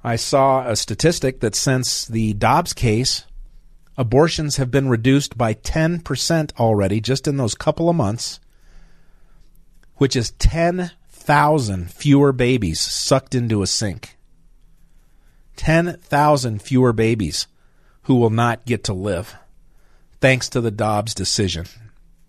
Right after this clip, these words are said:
That is exciting. And people in black communities all around the country are waking up and understanding that the vast majority of the babies being aborted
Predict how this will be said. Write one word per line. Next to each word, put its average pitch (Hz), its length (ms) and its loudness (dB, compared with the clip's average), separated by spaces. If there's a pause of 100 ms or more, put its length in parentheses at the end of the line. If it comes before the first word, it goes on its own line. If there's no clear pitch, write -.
(560)
That 123 300 -2
is 107 280 -4
exciting. 92 680 -4 (1500)
And 104 160 -6
people 131 340 0
in 104 120 -2
black 120 260 0
communities 110 540 0
all 110 180 2
around 117 220 2
the 101 80 -2
country - 360 -2
are 85 80 -2
waking 104 500 -2
up 120 200 -6
and 92 120 -4
understanding 101 720 -4
that 90 220 -6
the 98 140 -6
vast 110 680 -4
majority 104 680 -2
of 92 220 -8
the 90 140 -6
babies 120 500 -2
being 117 280 -2
aborted 104 600 -2